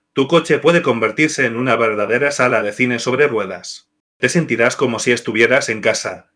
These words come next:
disfrutando de tus programas y películas favoritas, sin importar a dónde vayas. Preguntas frecuentes. ¿Cómo cambiará el entretenimiento en coches sostenibles?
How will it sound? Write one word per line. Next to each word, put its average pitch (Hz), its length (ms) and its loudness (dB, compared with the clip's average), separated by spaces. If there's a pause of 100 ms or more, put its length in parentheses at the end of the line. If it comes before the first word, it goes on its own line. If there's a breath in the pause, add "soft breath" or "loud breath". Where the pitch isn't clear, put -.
disfrutando 135 720 0
de 117 120 0
tus 123 200 -4
programas 113 680 0
y 135 80 -4
películas 165 520 2
favoritas, 117 680 0 (120 soft breath)
sin 131 240 -2
importar 110 500 0
a 98 80 0
dónde 135 260 0
vayas. 98 560 -6 (300)
Preguntas 147 540 4
frecuentes. 151 560 0
¿Cómo 175 220 2
cambiará 113 420 2
el 104 100 0
entretenimiento 117 800 0
en 120 120 0
coches 131 320 0
sostenibles? 131 800 -4